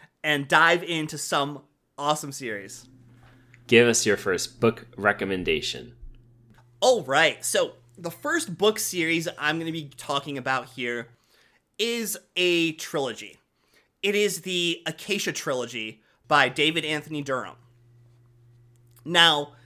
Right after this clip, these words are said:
Speaker 1: this book series, like I said, is a trilogy. Book one is titled Acacia, The War with the Mine,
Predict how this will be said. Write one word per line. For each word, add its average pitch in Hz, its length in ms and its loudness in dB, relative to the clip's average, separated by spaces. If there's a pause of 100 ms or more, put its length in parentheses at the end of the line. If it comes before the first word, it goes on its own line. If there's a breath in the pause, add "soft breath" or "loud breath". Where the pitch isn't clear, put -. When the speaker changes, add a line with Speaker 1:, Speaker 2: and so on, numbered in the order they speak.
(340 soft breath)
Speaker 1:
this 247 180 2
book 269 400 2
series, 214 420 -2
like 180 100 -6
I 175 40 -8
said, 175 160 0
is 170 100 -8
a 151 40 -8
trilogy. 240 680 0 (280 soft breath)
Book 156 240 2
one 214 580 0
is 180 180 -4
titled 165 460 0
Acacia, 208 760 -2 (160 loud breath)
The 165 80 0
War 156 320 0
with 147 160 -6
the 117 60 -8
Mine, 165 600 -2